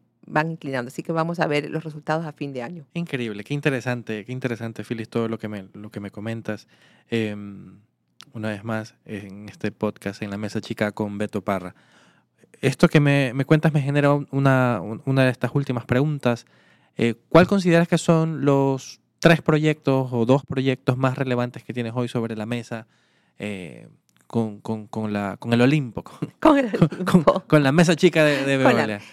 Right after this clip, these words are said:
Speaker 1: Bueno, un, uno de ellos es la, la Escuela de Operadoras,
Speaker 2: Ok.
Speaker 1: que eso tiene que, eh, eso, eso tiene que dos punto cero, y para mí la idea es hacerlo todos los años.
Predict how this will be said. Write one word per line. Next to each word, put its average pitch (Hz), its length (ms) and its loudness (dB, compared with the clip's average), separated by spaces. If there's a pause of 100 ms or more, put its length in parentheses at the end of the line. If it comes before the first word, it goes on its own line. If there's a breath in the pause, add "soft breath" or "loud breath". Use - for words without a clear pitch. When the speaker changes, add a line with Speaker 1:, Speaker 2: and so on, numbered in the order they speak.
(240 loud breath)
Speaker 1:
Bueno, 165 300 2
un, 220 300 -4
uno 262 240 0
de 294 80 -4
ellos 294 200 -4
es 220 160 -6
la, - 320 -2
la - 80 -8
Escuela 160 260 -2
de 160 40 0
Operadoras, 127 560 -6 (120)
Speaker 2:
Ok. - 300 -10
Speaker 1:
que 131 220 -6
eso 147 160 -6
tiene 131 320 -10
que, 117 360 -10
eh, 131 160 -12
eso, 139 360 -10 (100)
eso - 180 -16
tiene 135 220 -12
que - 400 -10
dos - 280 -2
punto 160 220 -4
cero, 156 300 -2
y 156 140 -8
para 135 220 -2
mí 147 240 -8
la 160 100 -6
idea 139 300 -4
es 135 140 -8
hacerlo 143 280 -8
todos 131 220 -4
los 127 160 -10
años. - 340 -8